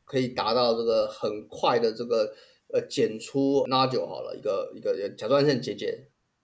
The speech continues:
我可以快，很快的剪出，我，我，我是世界上最快的。啊，然后我用了一个叫做，譬如说 Euro V三的plus plus plus 的一个模型，啊，我，我把这个东西写进了我的这个发明专利里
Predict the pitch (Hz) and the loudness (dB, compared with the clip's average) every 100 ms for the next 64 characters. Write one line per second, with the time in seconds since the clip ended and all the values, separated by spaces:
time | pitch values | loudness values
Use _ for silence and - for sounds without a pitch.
0 | _ _ 113 117 127 - 143 123 117 143 | _ _ -2 0 0 0 -4 -2 -4 0
1 | 117 - - - 107 95 95 101 104 107 | 0 0 -6 -6 -6 -6 -6 -6 -4 -4
2 | 113 120 - 135 127 123 117 - 101 82 | -4 -6 0 2 2 0 -4 -2 -4 -4
3 | - - _ _ _ 113 107 117 123 117 | -10 -18 _ _ _ -6 -4 0 2 4
4 | 147 139 117 113 110 101 - - _ - | 4 4 4 4 2 0 -4 -20 _ 2
5 | 123 127 127 120 117 117 135 127 127 131 | 2 6 6 8 4 2 2 4 4 2
6 | 156 160 175 143 117 127 131 131 123 127 | -2 0 6 6 6 2 0 2 2 2
7 | 120 113 107 104 101 - _ 135 127 123 | 2 4 4 2 0 -8 _ 2 2 2
8 | - - 110 113 - 107 104 - - 101 | -4 -4 -4 -4 -6 -2 -2 -4 -6 -4
9 | 98 98 90 104 - - 123 - _ 95 | -6 -6 -8 -8 -10 -14 -20 -20 _ -12
10 | - - 110 113 165 113 110 120 110 113 | -12 -6 0 0 0 -2 0 0 -2 -4
11 | 110 - 104 101 117 107 - - - - | -8 -8 -8 -6 -6 -6 -4 -6 -6 -8
12 | - - - 98 101 - - 80 80 | -10 -12 -8 -8 -8 -10 -10 -10 -14